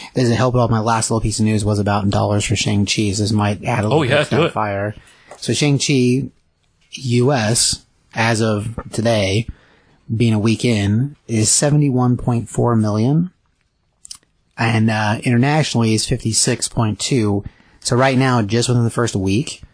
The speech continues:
Speaker 1: it's a hundred twenty-seven million dollars for Shang-Chi.
Speaker 2: All right.
Speaker 1: Now, Shang-Chi also has a forty-five day window before it gets released digital anywhere.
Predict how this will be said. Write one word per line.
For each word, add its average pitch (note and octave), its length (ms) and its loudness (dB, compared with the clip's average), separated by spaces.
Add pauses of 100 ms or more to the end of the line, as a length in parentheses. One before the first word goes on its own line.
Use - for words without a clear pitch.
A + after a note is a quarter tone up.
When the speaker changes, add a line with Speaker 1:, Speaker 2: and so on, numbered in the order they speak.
(460)
Speaker 1:
it's A#2 140 0
a A#2+ 60 2
hundred C3 240 2
twenty-seven A#2 480 2
million G#2+ 240 2
dollars G2+ 420 0
for A2 120 -2
Shang-Chi. G#2+ 840 -2 (140)
Speaker 2:
All A#2 100 0
right. G#2+ 160 0 (200)
Speaker 1:
Now, G#2+ 220 2
Shang-Chi C3+ 760 0 (320)
also B2 300 0
has G#2+ 280 0
a G#2 180 0
forty-five A2+ 960 -4
day G#2+ 180 0
window G#2+ 480 2
before G#2+ 400 -2
it G#2 140 -10
gets A2 240 0
released G#2 380 0
digital G#2+ 380 0
anywhere. A2 600 -2